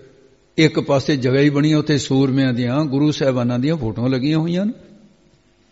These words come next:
ਤੇ ਉਹ ਲਾਉਣਾ ਹੋਰ ਚੀਜ਼ ਆ, ਪੂਜਣਾ ਹੋਰ ਚੀਜ਼ ਹੈ। ਜ਼ਿਆਦਾ ਆਸਤ ਆਉਂਦੀ ਹੈ, ਮਾੜੀਆਂ ਤਸਵੀਰਾਂ ਦੇਖਣ ਦੇ ਨਾਲੋਂ ਗੁਰੂ ਪੀਰਾਂ ਦੀਆਂ ਦੇਖਣੀਆਂ,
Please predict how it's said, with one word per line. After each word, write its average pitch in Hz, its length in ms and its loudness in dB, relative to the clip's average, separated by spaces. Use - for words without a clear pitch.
ਤੇ 196 100 4
ਉਹ 214 120 8
ਲਾਉਣਾ 175 420 4
ਹੋਰ 170 220 4
ਚੀਜ਼ 196 220 0
ਆ, 226 40 10
ਪੂਜਣਾ 208 440 2
ਹੋਰ 165 220 2
ਚੀਜ਼ 98 280 -10
ਹੈ। - 80 -18
ਜ਼ਿਆਦਾ 120 280 0
ਆਸਤ 143 200 0
ਆਉਂਦੀ 160 280 2
ਹੈ, 180 160 2
ਮਾੜੀਆਂ 135 460 2
ਤਸਵੀਰਾਂ 160 460 -2
ਦੇਖਣ 151 320 -4
ਦੇ 160 140 -2
ਨਾਲੋਂ 160 200 0
ਗੁਰੂ 143 260 0
ਪੀਰਾਂ 147 300 2
ਦੀਆਂ 160 160 2
ਦੇਖਣੀਆਂ, 151 600 0